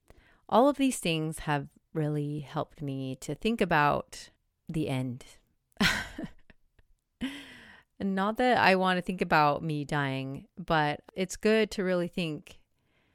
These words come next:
about that. Habit number two, begin with the end in mind.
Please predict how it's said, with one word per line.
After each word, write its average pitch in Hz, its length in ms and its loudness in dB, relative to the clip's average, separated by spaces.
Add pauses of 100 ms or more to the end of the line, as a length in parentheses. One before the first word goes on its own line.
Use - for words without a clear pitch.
(240)
about 170 320 2
that. 151 240 2
Habit 160 340 -4
number 165 220 -4
two, 233 320 -2
begin 175 320 -4
with 180 120 -6
the - 100 -8
end 156 140 -6
in 156 80 -6
mind. 143 540 -4